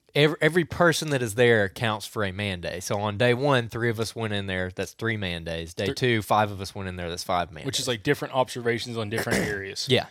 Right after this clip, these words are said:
Speaker 2: There's the advantage of, like, hunting with a group of people 'cause, like, you may be three hundred yards away from your buddy. He may be on some crazy hot sun seeing a ton of deer, and you
Speaker 1: Yep.
Speaker 2: ain't seeing nothing.
Speaker 1: Exactly.
Speaker 2: And you can kinda pinpoint, like, what areas may be a little bit harder than
Speaker 1: So,
Speaker 2: others.
Speaker 1: so when you, when you're sharing information,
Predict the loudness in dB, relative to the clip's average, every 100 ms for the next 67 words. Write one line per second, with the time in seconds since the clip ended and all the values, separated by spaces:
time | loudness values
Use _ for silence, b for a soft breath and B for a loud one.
0 | -16 0 0 2 2 4 4 2 0 0
1 | 0 0 -2 -2 -4 -4 -4 -4 -4 -4
2 | 0 -2 -2 b b b b -2 4 4
3 | 6 4 2 0 2 4 4 4 4 4
4 | 0 0 -6 4 6 6 2 -6 _ 0
5 | 2 4 4 4 2 0 -4 -2 2 2
6 | 2 2 2 2 2 2 0 -2 -4 -4
7 | -4 -4 -4 -2 -2 2 2 2 -4 -6
8 | -2 4 4 4 -8 -6 -6 0 -2 -2
9 | -8 -14 -2 0 0 -2 -2 0 0 0
10 | -2 -4 -2 -6 -6 -8 _ -2 0 -2
11 | -2 0 0 -2 -4 -2 -2 -2 0 2
12 | 2 0 2 4 4 0 0 2 4 2
13 | 0 -4 -6 -2 -2 0 0 2 4 4
14 | 2 0 0 2 0 0 -4